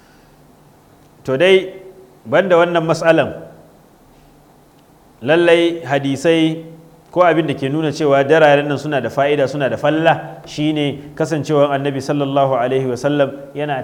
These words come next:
tayar da iyalansa a cikin waɗannan dararen. Zai tayar da su duk a mori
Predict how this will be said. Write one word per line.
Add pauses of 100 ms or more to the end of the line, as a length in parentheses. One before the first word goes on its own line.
tayar
da
iyalansa
a
cikin
waɗannan
dararen. (680)
Zai
tayar
da
su (240)
duk
a
mori